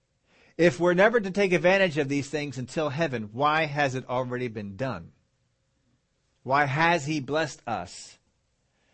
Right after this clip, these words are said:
with all spiritual blessing in heavenly places? The heavenly places are simply because a place had to be put, built for these spiritual blessings while we were not here. And Paul wrote this at a time that you and I didn't exist.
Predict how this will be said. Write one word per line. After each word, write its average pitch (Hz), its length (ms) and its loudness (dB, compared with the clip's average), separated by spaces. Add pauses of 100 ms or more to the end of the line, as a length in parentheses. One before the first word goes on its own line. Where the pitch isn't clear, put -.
(140)
with 127 160 -2
all 151 500 2 (280)
spiritual 151 420 -4
blessing 127 400 -2 (180)
in 131 140 -6
heavenly 135 320 -2
places? 131 640 -6 (760)
The 127 80 -2
heavenly 156 300 0
places 151 400 -2
are 117 100 -4
simply 143 300 -8
because 117 440 -2
a 120 60 -8
place 147 300 -2
had 131 140 -4
to 113 60 -6
be 104 100 -6
put, 156 260 -2 (960)
built 147 360 0
for 160 200 0
these 151 200 -2
spiritual 135 340 -4
blessings 104 480 -6 (300)
while 113 200 2
we 139 120 -2
were 127 160 -4
not 107 180 -6
here. 113 380 -4 (640)
And 123 160 -2
Paul 196 260 0
wrote 180 300 2
this 131 180 -4
at 131 80 -4
a 120 60 -2
time 160 320 -4
that 135 100 -8
you 156 140 0
and 151 100 -2
I 156 100 0
didn't 143 180 -2
exist. 127 500 -6